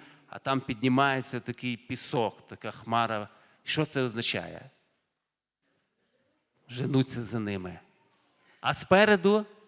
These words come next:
море. І що зробив Господь? Але Господь захистив свій народ. Це принцип захисту.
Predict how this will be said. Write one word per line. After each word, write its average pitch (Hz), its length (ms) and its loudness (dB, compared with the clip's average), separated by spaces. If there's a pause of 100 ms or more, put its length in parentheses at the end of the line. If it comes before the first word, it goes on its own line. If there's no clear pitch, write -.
(1800)
море. 95 540 -10 (2250)
І - 80 -8
що 160 220 2
зробив 135 320 -2
Господь? 110 480 -6 (1300)
Але 104 360 -10
Господь 135 640 -6
захистив 98 600 -8
свій 92 240 -6
народ. 87 300 -20 (540)
Це - 140 -14
принцип 139 440 -8
захисту. 98 540 -10